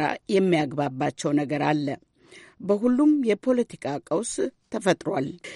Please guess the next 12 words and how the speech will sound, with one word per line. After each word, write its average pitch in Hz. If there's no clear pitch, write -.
የኮንጎው 240
የፖለቲካ 247
ለውጥ 165
አቀንቃኝ -
ሲልቨን 175
ሳሉሲኪ 147
የሚኖረው 156
ከሀገሩ 226
ውጪ 151
በስደት 147
ነው። 147
ሉቻ 202